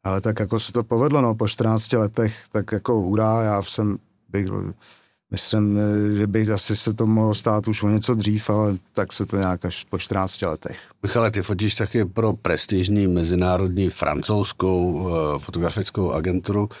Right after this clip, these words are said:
Speaker 2: A F P.
Speaker 1: Ano.
Speaker 2: A bavili jsme se o tom před chvílí, že v podstatě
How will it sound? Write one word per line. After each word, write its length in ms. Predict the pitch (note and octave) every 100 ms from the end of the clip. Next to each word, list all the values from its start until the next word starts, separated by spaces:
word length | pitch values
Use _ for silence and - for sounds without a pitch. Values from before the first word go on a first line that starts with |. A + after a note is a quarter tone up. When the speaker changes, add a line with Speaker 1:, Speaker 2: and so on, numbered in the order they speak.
| - - _ _
Speaker 2:
A 120 | F2 -
F 180 | E2
P. 360 | - C#2 C#2 A2 G#2+ _ _ -
Speaker 1:
Ano. 220 | G2 G2 -
Speaker 2:
A 480 | E2 E2+ E2 E2 D#2+ _ _ _ _ _ _ _ _
bavili 260 | F2+ F#2 F#2+
jsme 160 | - G2+
se 140 | -
o 40 |
tom 140 | F#2+ G#2
před 200 | G#2 F#2
chvílí, 380 | - G2 G2+ G2
že 120 | G2+
v 100 | -
podstatě 680 | - F#2 - G2+ - G#2+